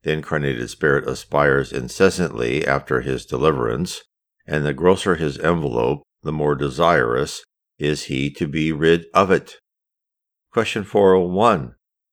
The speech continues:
Does the soul take rest, like the body, during sleep? And the answer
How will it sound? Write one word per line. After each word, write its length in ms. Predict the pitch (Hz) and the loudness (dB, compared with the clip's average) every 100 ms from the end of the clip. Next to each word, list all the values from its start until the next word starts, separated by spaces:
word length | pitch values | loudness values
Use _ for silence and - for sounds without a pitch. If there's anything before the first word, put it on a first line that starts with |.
| _ | _
Does 240 | 101 98 92 | 0 0 -2
the 40 | |
soul 300 | - 117 131 | 0 4 4
take 300 | - 101 90 | 2 -2 -2
rest, 540 | - 69 60 64 - - _ | -2 2 2 2 -4 -16 _
like 300 | 69 64 60 | -2 -2 -2
the 100 | - | -6
body, 680 | 58 60 58 57 69 73 _ - | -4 0 0 0 -2 -4 _ -6
during 380 | 65 60 60 55 | -2 -2 -4 -8
sleep? 540 | - - 65 87 123 _ _ _ _ _ _ _ | -12 -6 0 2 0 _ _ _ _ _ _ _
And 120 | - | -8
the 120 | 64 65 | -2 0
answer 640 | 69 69 69 65 62 | 0 -2 0 2 0